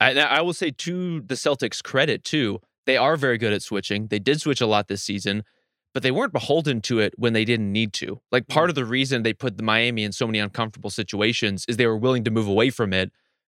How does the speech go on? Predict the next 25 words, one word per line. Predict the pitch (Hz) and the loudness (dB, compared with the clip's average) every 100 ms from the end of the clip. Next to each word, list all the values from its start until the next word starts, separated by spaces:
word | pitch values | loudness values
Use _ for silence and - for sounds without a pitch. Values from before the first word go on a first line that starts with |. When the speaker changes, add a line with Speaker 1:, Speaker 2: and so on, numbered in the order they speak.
| _ | _
Speaker 1:
and, | 120 104 - | -4 -4 -2
and, | 113 98 - - | -2 -2 -10 -6
you | 131 | -2
know, | 107 | -2
force | - 147 139 - | 0 0 0 2
Miami | 110 113 117 113 | 2 2 0 -2
to | 120 | -2
make | 113 - | -2 -2
plays | - 123 120 - | 0 2 2 2
out | 117 127 | 0 0
of | 104 | -2
a | |
drop. | 92 95 82 - _ _ _ _ _ | -4 -4 -4 -8 _ _ _ _ _
That | 127 139 | 2 2
worked | 143 131 | 0 0
really | 139 127 | 0 2
well | 123 | 2
for | 127 107 | 0 0
that | 107 127 | 2 2
dynamic. | 131 131 131 131 123 | 0 0 -2 -2 -2
I | 113 | -2
imagine | 110 120 - 117 | 0 -2 -2 -4
we | 113 | -4
won't | 101 220 - | -2 -4 -2
see | 151 151 | -2 -2